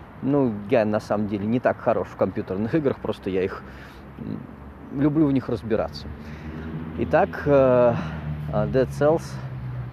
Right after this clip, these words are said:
м, интересна тем, что, э, в ней очень много этапов, она, э,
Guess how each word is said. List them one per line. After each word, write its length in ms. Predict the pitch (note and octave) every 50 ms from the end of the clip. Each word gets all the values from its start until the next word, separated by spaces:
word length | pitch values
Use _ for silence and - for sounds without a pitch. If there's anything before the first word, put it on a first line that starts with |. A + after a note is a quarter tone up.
| - - -
м, 460 | B2 A#2 A#2 A2 A2 A2 G#2 G2+ G#2
интересна 460 | A2 G#2+ - C#3 C#3 C3+ - - B2+
тем, 240 | B2 - F3+ G3+ G#3
что, 420 | - - - - A#2+ A2+ G#2+ G#2+ G#2 - - - - - - - - - - - - - - - - - - - - - - - -
э, 420 | A2 G#2 G2+ G2 F#2 F#2+ F2+ F#2 - - - - - - - - - - - - - - - - - - - - - - - - - - - - - - -
в 120 | - A#2
ней 160 | B2+ B2+ B2
очень 320 | B2+ C#3 C#3+ - - B2 A#2+
много 300 | A#2 A2 G#2+ G2+ G2 G2+
этапов, 420 | G2+ - E3 G3+ A3 - C3+ - - - - -
она, 380 | A2+ A2 A#2 A#2+ A#2+ A2+ A2 - - - - - - - - - - - - -
э, 500 | - - G2 G2 F#2+ F#2+ F#2+ F#2+ F#2+ -